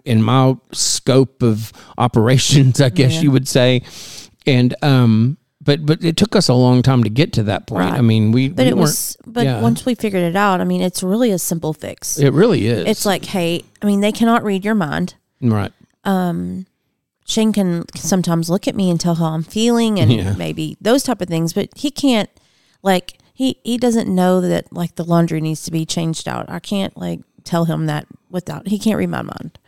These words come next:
Speaker 1: Right.
Speaker 2: And so, um, I have to communicate to him in that way because I used to get so frustrated because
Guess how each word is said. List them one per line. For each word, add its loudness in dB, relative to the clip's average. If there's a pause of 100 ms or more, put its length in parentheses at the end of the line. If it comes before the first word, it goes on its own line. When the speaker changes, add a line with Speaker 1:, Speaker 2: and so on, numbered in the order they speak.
(120)
Speaker 1:
Right. 0 (320)
Speaker 2:
And 2
so, 2 (760)
um, -2 (480)
I 2
have -2
to -4
communicate 0
to -4
him 0
in 0
that -2
way 0 (380)
because -2
I 0
used 0
to -6
get -8
so -8
frustrated -6 (580)
because -2